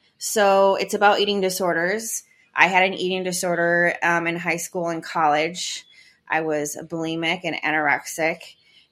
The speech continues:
and that's kind of what this poem was about. I came of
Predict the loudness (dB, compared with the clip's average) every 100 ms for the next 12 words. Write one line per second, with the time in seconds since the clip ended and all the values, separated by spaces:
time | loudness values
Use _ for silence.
0 | -6 -2 0 2 2 0 0 -4 -6 -8
1 | -6 -4 -4 -4 -2 0 0 -2 -4 -4
2 | -6 -8 -6 -4 -4 -4 -6 -8 2 6
3 | 6 6 2 -4 -6 -6 -10 -16 -20 -20
4 | -14 0 4 6 6 4 2 0 -2 -10
5 | -4 0 0